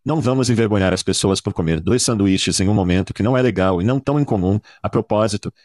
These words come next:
em segundo lugar, o Citibank provavelmente queria que esse cara fosse, se ele estivesse esmagando,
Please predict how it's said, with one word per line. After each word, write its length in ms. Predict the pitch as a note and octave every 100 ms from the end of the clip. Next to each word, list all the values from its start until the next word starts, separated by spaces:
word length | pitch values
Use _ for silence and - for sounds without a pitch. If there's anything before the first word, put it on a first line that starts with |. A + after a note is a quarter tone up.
| -
em 100 | A2
segundo 380 | - A2 G2 F#2
lugar, 340 | G#2+ G2+ G2+ - _ -
o 40 |
Citibank 500 | - D3+ G2 A#2+ B2
provavelmente 680 | - A2+ A2 G#2+ F#2+ B2 -
queria 320 | - A#2+ D3
que 140 | C#3+
esse 180 | B2+ C3+
cara 240 | A#2+ G#2 G2
fosse, 440 | A#2 A2 - G#2+ _
se 160 | - A#2+
ele 220 | C3+ C#3+
estivesse 480 | - G#2+ A#2 - B2
esmagando, 600 | B2 A#2 G#2+ A2 F#2